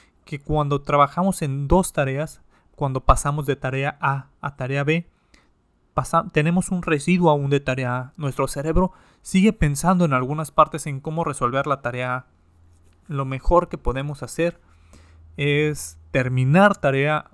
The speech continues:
uno para pasar a tarea dos, o terminar tarea A para pasar a tarea B.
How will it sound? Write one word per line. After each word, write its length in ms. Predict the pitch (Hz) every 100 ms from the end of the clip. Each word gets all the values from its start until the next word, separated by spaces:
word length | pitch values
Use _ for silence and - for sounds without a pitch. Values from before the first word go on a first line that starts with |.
| _ -
uno 380 | 180 170 185 - -
para 220 | 123 120
pasar 320 | - - 147
a 100 | 143
tarea 280 | 123 117 117
dos, 360 | 113 - - _ -
o 100 | -
terminar 480 | 131 127 135 143
tarea 320 | - 127 131 156
A 120 | -
para 200 | 127 -
pasar 300 | 123 - 131
a 100 | -
tarea 240 | 123 120
B. 180 | 120 117